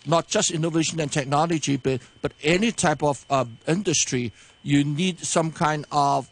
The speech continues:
uh, uh, o-, other things to actually, facilities, other facilities to make that happen. For ex-, for example, schools, for example, houses, le-, residents, uh, you know,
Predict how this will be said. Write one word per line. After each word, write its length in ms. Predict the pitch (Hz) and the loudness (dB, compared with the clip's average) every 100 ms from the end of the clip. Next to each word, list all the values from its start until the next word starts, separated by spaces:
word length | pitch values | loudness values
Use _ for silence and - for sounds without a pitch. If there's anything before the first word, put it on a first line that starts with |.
| - | -2
uh, 320 | 135 123 113 - _ _ _ _ _ | 0 0 -2 -8 _ _ _ _ _
uh, 440 | 135 135 120 98 - - - - - | -2 0 -2 -4 -8 -12 -20 -6 0
o-, 140 | 180 | 0
other 240 | - 185 185 | 2 -2 -2
things 360 | - 170 151 - | -2 -2 -2 0
to 160 | 156 | 0
actually, 520 | 139 156 - 151 147 | 0 0 -2 -2 -2
facilities, 580 | 139 - 147 220 151 117 | -2 -2 2 0 0 -2
other 180 | 147 160 | 0 0
facilities 720 | 143 127 185 180 - 123 - - - - | -2 -2 -2 -2 -2 -4 -4 -8 -20 -6
to 80 | 147 | -2
make 180 | 139 139 | 0 0
that 160 | - | -2
happen. 480 | - 131 139 139 117 - _ | 0 0 0 0 -2 -6 _
For 160 | - 135 | 0 0
ex-, 120 | - | 0
for 320 | - - 147 | -6 -4 -2
example, 460 | 139 - 147 151 135 | 0 0 0 0 0
schools, 880 | - - - 127 156 214 269 - - - _ | 0 0 0 0 0 0 0 -2 -4 -16 _
for 160 | - 139 | 0 0
example, 580 | - 151 143 147 135 117 _ _ | 2 0 0 0 -2 -4 _ _
houses, 760 | - 143 151 - 185 185 - - - | 0 2 2 0 2 2 0 -4 -6
le-, 200 | 123 139 | -4 -2
residents, 760 | 143 156 165 151 202 196 - - - - - - - | 0 0 0 2 2 0 -6 -6 -14 -20 -20 -8 0
uh, 480 | 127 120 117 98 - - | 2 2 0 -2 -8 -2
you 80 | 165 | 0
know, 400 | 143 131 139 - | 2 2 -2 -4